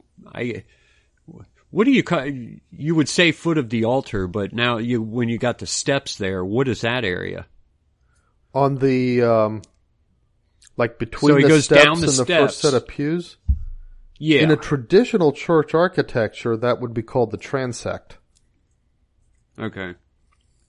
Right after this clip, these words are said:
Speaker 2: If,
Speaker 1: Well,
Speaker 2: if
Speaker 1: he
Speaker 2: it's,
Speaker 1: goes
Speaker 2: if
Speaker 1: there.
Speaker 2: it's, if it, un-, unless it's still behind the, uh, altar rail, if it's behind the altar rail, I,
Speaker 1: Mm-hmm.
Speaker 2: it's, I don't know what it's called.
Speaker 1: No, this is in front of the altar where,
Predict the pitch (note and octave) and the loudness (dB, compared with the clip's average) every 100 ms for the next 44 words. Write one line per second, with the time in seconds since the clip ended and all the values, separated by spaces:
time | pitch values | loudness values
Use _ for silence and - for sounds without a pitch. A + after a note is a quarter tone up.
0 | _ _ _ _ _ _ _ _ _ _ | _ _ _ _ _ _ _ _ _ _
1 | _ - C3+ E3 E3 E3+ F#3 A#3 E3+ E3 | _ -2 -2 4 6 8 8 6 6 6
2 | E3+ B2 G2+ A2+ - - D#3+ - F3 - | 6 6 2 -2 -14 -2 0 4 2 2
3 | C3+ D#3+ D#3+ D#3+ D#3+ E3+ F3+ - D3 - | -4 4 4 4 2 4 4 0 -4 -2
4 | E3+ D#3+ C#3 A#2 - D3+ D3+ D3 A#2+ A#2+ | 0 2 0 -2 -2 0 2 0 -4 -2
5 | A#2+ A#2 A2+ G#2+ G#2 - C3+ C3 C3 A2 | 0 0 2 2 2 0 -2 -2 -2 -2
6 | G#2 F#2+ F#2+ - - A#2+ A2+ C#3 B2 A#2+ | -2 -2 -4 -8 -10 -8 -4 -4 -2 -2
7 | B2 A2+ G#2 G2+ G2 - G#2+ G#2 G#2+ G#2+ | -2 -2 -2 0 -2 -4 -4 -4 -6 -8
8 | G#2 - - - _ _ - A2+ A2 A2 | -10 -20 -20 -20 _ _ -8 -4 -2 -4
9 | G#2 G2 F#2 - G#2+ F#2+ F#2 _ _ _ | -4 -6 -10 -10 -6 -6 -10 _ _ _
10 | _ _ _ _ - C3 C#3 F#3+ - C4+ | _ _ _ _ -4 2 4 4 2 0
11 | C4+ F3 F3+ F#3+ F#3 D#3+ C3+ B2 - G#2 | 0 0 0 2 2 2 2 2 -2 -8
12 | F2+ E2 - | -6 -8 -12